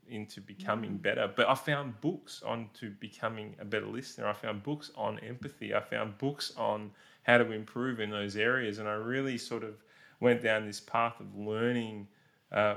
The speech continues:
Speaker 1: for myself as to what I believe my gaps
Speaker 2: Mm.
Speaker 1: are. And then from that, you really understand your strengths as well. So you can start working on them and tweaking them and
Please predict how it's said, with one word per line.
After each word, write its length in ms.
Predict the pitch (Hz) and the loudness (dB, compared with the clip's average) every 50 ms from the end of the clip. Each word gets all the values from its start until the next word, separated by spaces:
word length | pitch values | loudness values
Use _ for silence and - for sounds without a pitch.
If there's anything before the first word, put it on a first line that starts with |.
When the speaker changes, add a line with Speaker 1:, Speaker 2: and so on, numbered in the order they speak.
| - - | -2 -8
Speaker 1:
for 180 | - - 120 | -8 -4 -2
myself 800 | 117 110 104 104 101 - - - 131 135 139 131 117 117 - - - | 0 0 0 0 0 -2 0 4 8 10 10 10 10 8 2 -4 -4
as 260 | - 110 110 107 - - - | -2 0 0 0 -4 -8 -10
to 180 | - 113 107 104 | -8 -6 -2 4
what 220 | 117 123 120 - 104 | 8 8 8 10 10
I 160 | 110 117 120 | 12 10 10
believe 340 | 120 113 107 104 104 98 101 | 10 8 4 2 2 0 0
my 240 | 107 107 113 117 120 | 2 2 4 4 4
gaps 360 | 123 123 104 107 110 175 156 | 4 2 0 -2 -2 -6 -8
Speaker 2:
Mm. 100 | - 90 | -8 -10
Speaker 1:
are. 160 | 80 69 - - - _ _ - | -10 -12 -14 -16 -20 _ _ 6
And 180 | - 120 123 127 | 8 8 10 12
then 380 | 135 135 131 120 110 104 - - _ - | 10 10 10 6 2 -4 -8 -14 _ -2
from 240 | - 127 135 143 131 | 4 6 6 6 8
that, 180 | 110 104 101 98 | 8 6 6 6
you 140 | 104 110 107 | 2 -2 -2
really 200 | 117 117 110 110 | -2 -2 -2 -2
understand 520 | 107 107 104 101 - - 98 95 98 95 | -4 -4 -6 -10 -10 -8 -6 -6 -6 -6
your 80 | 95 - | -8 -10
strengths 480 | - - - 117 120 123 120 - - | -12 -8 -6 -4 -4 -4 -6 -10 -12
as 160 | 101 95 101 | -12 -10 -6
well. 340 | 107 101 113 120 117 - - - _ - | -2 2 2 2 2 0 -4 -12 _ -12
So 180 | - - 110 104 | -6 -2 0 0
you 160 | 104 104 101 | 0 -2 -6
can 160 | - 107 104 | -8 -10 -6
start 320 | - - 110 104 107 107 104 | 0 6 6 6 6 6 2
working 300 | 107 107 104 107 104 104 | -2 -2 -4 -4 -8 -10
on 140 | 107 107 110 | -8 -6 -2
them 240 | 113 120 117 104 | -2 -2 -2 -2
and 100 | 101 101 | -6 -10
tweaking 460 | - - 113 110 107 - - 110 104 107 | -10 -10 -8 -8 -8 -8 -10 -10 -8 -8
them 180 | 107 107 104 | -8 -8 -10
and 160 | 107 104 104 | -10 -12 -14